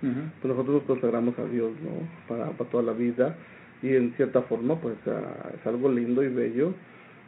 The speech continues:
Speaker 2: y no es de tener miedo, sino que al contrario, ¿no? Ah, hay que tener valor, más que nada, y decisión, ¿no? Y que no te pongas así ni tibio, ni, ni, ni, ni frío, ni así, no, no, vamos a aventarnos, ¿no? Porque, ah,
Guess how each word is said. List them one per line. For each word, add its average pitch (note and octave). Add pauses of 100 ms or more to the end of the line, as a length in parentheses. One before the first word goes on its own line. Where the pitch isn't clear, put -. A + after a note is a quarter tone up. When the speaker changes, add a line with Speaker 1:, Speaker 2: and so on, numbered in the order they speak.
Speaker 2:
y C#3
no C#3+
es C#3+
de C#3+
tener C3
miedo, E3+
sino C3+
que -
al A#2
contrario, C#3
¿no? C3
Ah, A#2+
hay A#2+
que D3
tener C3+
valor, D3+
más C3
que D3
nada, C3
y D#3+
decisión, C3
¿no? C3 (420)
Y B2
que C3
no F3+
te F#3
pongas F#3
así E3+
ni E3
tibio, D3+
ni, B2+
ni, A2+ (220)
ni, A#2
ni A2+ (120)
frío, C#3+
ni A#2
así, C3
no, A#2+
no, A#2 (240)
vamos D3
a -
aventarnos, B2+
¿no? C3
Porque, B2 (840)
ah, -